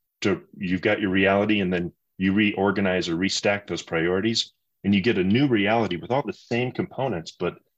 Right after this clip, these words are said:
your perspective, your mind shift, your, uh, your heart, your intention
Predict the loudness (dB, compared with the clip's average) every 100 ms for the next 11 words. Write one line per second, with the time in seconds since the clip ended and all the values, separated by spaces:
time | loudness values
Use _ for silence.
0 | _ -4 -4 -4 0 -2 -2 -6 -4 -4
1 | 0 0 0 -2 -4 -6 -4 -2 -2 -6
2 | _ _ _ _ _ -4 -4 -6 _ _
3 | -4 -2 0 0 0 -4 -4 -4 -4 -2
4 | -2 -4 -10 -12